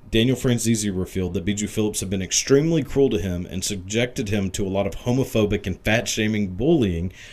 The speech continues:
while they were on the set, saying that, uh, she kept trying to goad him into admitting that he was gay years before he came out as such,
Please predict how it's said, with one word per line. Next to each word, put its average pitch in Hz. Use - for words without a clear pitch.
while 107
they 104
were 95
on 95
the 98
set, -
saying 131
that, 123
uh, 104
she -
kept -
trying 120
to 104
goad 113
him 104
into 101
admitting 101
that 101
he 95
was 87
gay 117
years 113
before 98
he 95
came 95
out 87
as 82
such, 90